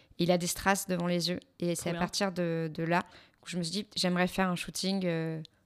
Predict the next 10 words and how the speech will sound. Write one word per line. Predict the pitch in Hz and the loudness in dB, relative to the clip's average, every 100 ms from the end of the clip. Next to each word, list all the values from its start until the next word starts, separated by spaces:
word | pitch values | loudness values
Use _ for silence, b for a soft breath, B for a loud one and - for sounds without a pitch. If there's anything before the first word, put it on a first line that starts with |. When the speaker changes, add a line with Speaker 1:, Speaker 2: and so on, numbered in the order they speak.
| _ | _
Speaker 1:
cow-boy, | - 196 170 202 220 | 2 4 6 4 2
disco, | 165 160 190 185 180 - - | -4 0 2 2 2 -2 -2
Speaker 2:
Mm, | 175 | 0
ok. | |
Speaker 1:
avec | 170 160 156 | 2 2 0
des, | 165 160 - | 0 -2 -4
enfin, | 160 | -4
un | 160 | -4
roller | 156 165 180 | -2 -2 -4
disco. | 175 - | -6 -8